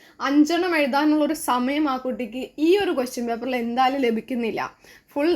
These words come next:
മുഴുവനും നന്നായിട്ട് പഠിച്ച ഒരു കുട്ടിയാണെങ്കിൽ പോലും. അപ്പോൾ അവിടെ സമയത്തിൻ്റെ പ്രശ്നം വന്നു, ചോദ്യങ്ങളുടെ പ്രശ്നം വന്നു. പിന്നീട് ദാ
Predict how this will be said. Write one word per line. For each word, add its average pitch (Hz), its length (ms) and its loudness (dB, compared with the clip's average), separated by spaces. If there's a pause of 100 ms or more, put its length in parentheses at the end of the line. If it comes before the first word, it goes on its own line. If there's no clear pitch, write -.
(140)
മുഴുവനും 277 520 2
നന്നായിട്ട് 262 360 0
പഠിച്ച 226 360 -2
ഒരു 247 100 0
കുട്ടിയാണെങ്കിൽ 233 640 -2
പോലും. 214 220 -4
അപ്പോൾ 226 140 -2
അവിടെ 247 120 -2 (100)
സമയത്തിൻ്റെ 269 480 2
പ്രശ്നം 294 380 -2
വന്നു, 285 160 0 (420)
ചോദ്യങ്ങളുടെ 339 560 4
പ്രശ്നം 254 400 -4
വന്നു. 185 160 -6 (380)
പിന്നീട് 403 320 0
ദാ 415 80 4